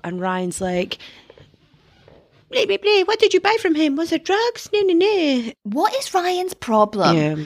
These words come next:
Speaker 2: He is just, why is everything so, he keeps going on about how, you know, people can't move on if they don't learn from the past. Why is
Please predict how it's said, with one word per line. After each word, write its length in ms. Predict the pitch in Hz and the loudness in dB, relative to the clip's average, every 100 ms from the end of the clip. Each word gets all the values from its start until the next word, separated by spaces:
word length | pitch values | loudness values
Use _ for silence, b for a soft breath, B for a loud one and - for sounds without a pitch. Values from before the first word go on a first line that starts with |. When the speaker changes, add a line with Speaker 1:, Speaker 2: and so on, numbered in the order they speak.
| - | -2
Speaker 2:
He 140 | 320 | -2
is 100 | 370 | 0
just, 220 | 415 415 - 285 | -2 -4 -8 -2
why 220 | 294 349 | -2 -2
is 140 | 381 - | -6 -4
everything 320 | 349 359 381 | -4 -4 -6
so, 480 | - - 320 302 302 B B | -4 -2 0 2 0 B B
he 160 | - 359 | -2 0
keeps 260 | 381 - | 0 -2
going 160 | 381 349 | -2 2
on 180 | 302 294 | 2 2
about 260 | 247 208 | 2 0
how, 80 | 233 | 0
you 180 | 220 220 | -2 -2
know, 160 | 214 B B - | -4 B B 0
people 220 | 262 277 | 2 2
can't 220 | 277 269 | -2 -2
move 160 | 240 240 | 0 2
on 160 | 233 233 | 4 2
if 80 | 233 | 0
they 80 | 220 | -4
don't 200 | 214 220 | -2 2
learn 220 | 214 214 | 0 0
from 120 | 208 | -4
the 60 | 190 | -2
past. 380 | 202 165 - | 2 2 0
Why 220 | 220 240 | 4 4
is 120 | 302 | 4